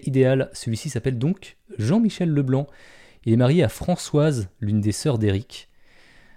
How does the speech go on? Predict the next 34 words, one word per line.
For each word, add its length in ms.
Jean-Michel 420
Leblanc 300
travaillait 380
à, 280
à 300
Adecco 540
au 100
moment 220
des 120
faits, 260
c'est 120
une 80
agence 220
d'intérim, 500
et 80
il 60
était 160
d'ailleurs 260
délégué 340
syndical. 540
Le 160
couple 460
a 80
trois 280
enfants, 360
et 80
il 100
vivait 260
à 60
ce 160
moment-là 520
également 380
à 60
Busnes, 400